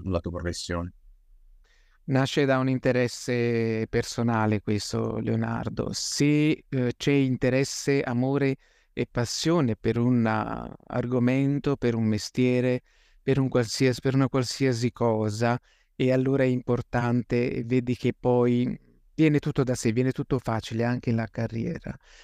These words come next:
Speaker 2: Quello che io dico, eh, ai miei colleghi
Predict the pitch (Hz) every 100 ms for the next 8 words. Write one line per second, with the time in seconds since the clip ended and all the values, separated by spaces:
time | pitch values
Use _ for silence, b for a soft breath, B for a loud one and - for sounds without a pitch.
0 | b b - 147 160 151 151 143 143 139
1 | 131 151 147 - - 156 165 - 123 117
2 | 113 110 - 117 123 117 - 120 120 120
3 | 123 120 123 139